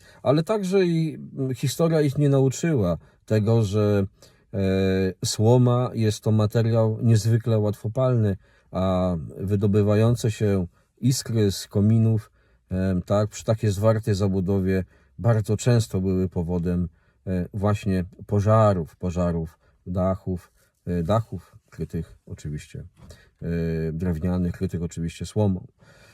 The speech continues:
ym, czyli strzechą, tak, albo trzciną, czy s-, czy słomą. Problem pojawił się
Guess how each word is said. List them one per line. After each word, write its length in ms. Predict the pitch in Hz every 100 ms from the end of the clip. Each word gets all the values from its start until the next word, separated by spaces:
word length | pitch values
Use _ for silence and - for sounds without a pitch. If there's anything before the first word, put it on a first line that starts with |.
| -
ym, 800 | 92 90 87 90 90 90 87 85 82
czyli 240 | - 90 139
strzechą, 640 | - - 151 135 - 71
tak, 300 | 73 90 80
albo 200 | 76 76
trzciną, 480 | - - 123 117 92
czy 120 | -
s-, 240 | 80 - -
czy 180 | - 87
słomą. 560 | - 95 87 82 - _ _ _ _ _ _ _ _ _ _ _ _ _ _ _ _ _ _ _ _ _
Problem 640 | - 196 190 170 156 139 131 _ _ _ _ _ _ _ _ _ _ _
pojawił 460 | 117 135 139 131 123
się 520 | - 131 127 120